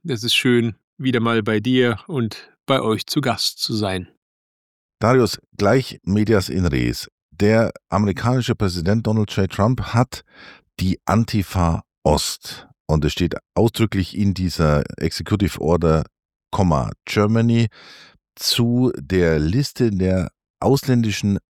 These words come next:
Speaker 2: Terrororganisationen hinzugefügt. Das ist etwas, was allein schon aufgrund des Neudeutsch Wordings erhebliche Bedeutung hat. Und es heißt hier in dieser Veröffentlichung des U S Department of the Treasury,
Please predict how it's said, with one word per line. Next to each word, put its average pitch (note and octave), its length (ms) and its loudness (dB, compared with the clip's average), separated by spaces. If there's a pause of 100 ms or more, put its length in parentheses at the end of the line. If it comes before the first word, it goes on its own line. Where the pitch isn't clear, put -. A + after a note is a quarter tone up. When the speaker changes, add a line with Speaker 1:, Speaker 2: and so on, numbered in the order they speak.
Speaker 2:
Terrororganisationen D2+ 1400 0
hinzugefügt. D#2+ 800 -2
Das F#2+ 200 0
ist - 280 -2
etwas, G#2+ 400 0 (500)
was E2+ 380 0
allein E2 340 0
schon G2+ 160 -2
aufgrund F2+ 640 -2
des D2+ 180 -4 (140)
Neudeutsch D#2+ 560 0
Wordings C#2 800 0 (580)
erhebliche E2+ 560 0
Bedeutung D#2 600 0
hat. F2 300 -2 (800)
Und C#3 400 2
es G2+ 220 -2
heißt A2+ 340 -2
hier C3 420 0 (300)
in G2 140 -2
dieser F#2 260 0
Veröffentlichung F#2+ 720 0
des E2+ 340 0 (420)
U G2+ 120 2
S A2+ 120 4
Department F#2 540 -2
of D2 120 -4
the E2+ 100 -2
Treasury, G#2 560 0